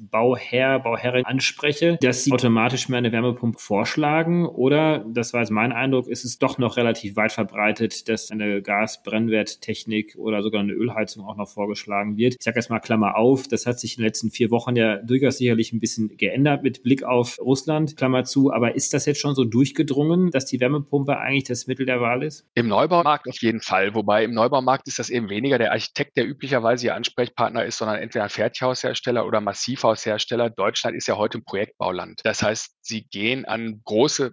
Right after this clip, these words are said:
Speaker 2: Hersteller oder Bauträger heran und die werden ihnen im Normalfall eine Wärmepumpe anbieten, das ist keine Frage. In der Sanierung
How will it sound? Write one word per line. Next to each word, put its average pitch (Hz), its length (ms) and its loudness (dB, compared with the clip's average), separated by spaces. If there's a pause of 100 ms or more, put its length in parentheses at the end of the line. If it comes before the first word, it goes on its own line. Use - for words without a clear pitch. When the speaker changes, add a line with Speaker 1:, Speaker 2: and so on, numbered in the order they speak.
(120)
Speaker 2:
Hersteller 139 680 0
oder 113 180 -2
Bauträger 135 640 0
heran 127 340 0
und 107 220 -10
die 127 160 -6
werden 123 280 2
ihnen 117 160 -6
im 104 120 -6
Normalfall 104 480 -2
eine 104 120 -4
Wärmepumpe 101 540 -8
anbieten, 98 380 -14
das 95 120 -8
ist - 60 -14
keine 95 180 -8
Frage. 95 500 -6
In 110 100 -4
der 131 120 2
Sanierung 156 720 0